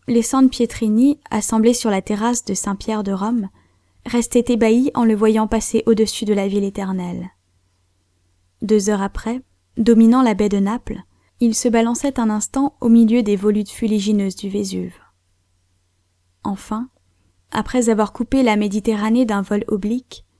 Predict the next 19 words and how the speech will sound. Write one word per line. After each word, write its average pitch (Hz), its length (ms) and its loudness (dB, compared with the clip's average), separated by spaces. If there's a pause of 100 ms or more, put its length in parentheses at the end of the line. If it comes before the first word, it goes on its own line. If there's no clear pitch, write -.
(120)
dès 226 180 4
la 202 140 0
première 214 420 -2
heure 220 160 0
de 202 60 -2
l'après-midi, 202 680 -4 (800)
il 226 140 2
était 233 200 0
signalé 240 480 4
par 240 220 -2
les 220 100 2
vigies 208 300 0
de 202 100 2
la 196 140 0
Goulette, 190 580 -8 (240)
sur - 200 -8
la 196 120 -2
côte - 340 -10
tunisienne. 185 680 -8